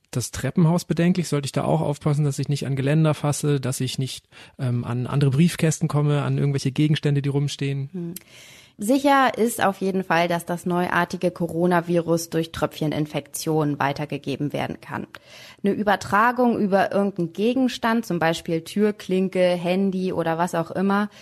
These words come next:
Speaker 2: ist bisher nicht sicher nachgewiesen. Experten schließen das aber nicht aus.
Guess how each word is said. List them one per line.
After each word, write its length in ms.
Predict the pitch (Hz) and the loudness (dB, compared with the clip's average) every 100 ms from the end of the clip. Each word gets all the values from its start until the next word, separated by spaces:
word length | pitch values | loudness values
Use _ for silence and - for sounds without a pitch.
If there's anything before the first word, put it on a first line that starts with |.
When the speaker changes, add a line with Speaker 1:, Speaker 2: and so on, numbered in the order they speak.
| - | -8
Speaker 2:
ist 160 | - - | -6 -4
bisher 320 | 190 185 175 | -4 0 0
nicht 240 | 175 185 - | 2 -2 -4
sicher 240 | 175 165 | -2 0
nachgewiesen. 680 | 160 190 - 220 214 208 208 | 2 0 -2 -2 0 0 0
Experten 580 | 170 - - 180 175 180 | -2 -6 -2 -2 0 -4
schließen 380 | - 170 165 | -4 -6 -2
das 220 | 160 156 - | -2 -4 -4
aber 240 | 147 151 | -2 -2
nicht 280 | 156 151 - | -4 -6 -6
aus. 320 | 143 - | -6 -8